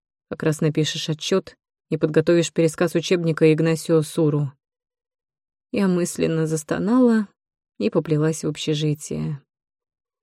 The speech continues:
Мне показалось, что на той стороне площади в свете уличного фонаря мелькнули уже знакомые седые волосы.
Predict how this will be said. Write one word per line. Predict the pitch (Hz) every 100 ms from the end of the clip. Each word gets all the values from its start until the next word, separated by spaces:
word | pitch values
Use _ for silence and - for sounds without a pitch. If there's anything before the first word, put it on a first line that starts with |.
| _ _ _ _ -
Мне | 208 240
показалось, | 240 226 214 240 240 220
что | -
на | 185 175
той | 190
стороне | - 185 180 170
площади | 196 214 - 160 165
в | 156
свете | - 185 180 180
уличного | 180 175 - 175 170 165
фонаря | 180 180 202 214
мелькнули | 180 165 208 240 214
уже | 190 185
знакомые | 175 160 156 214 208 185 175
седые | - 165 170 165 160
волосы. | 165 151 147 - - 156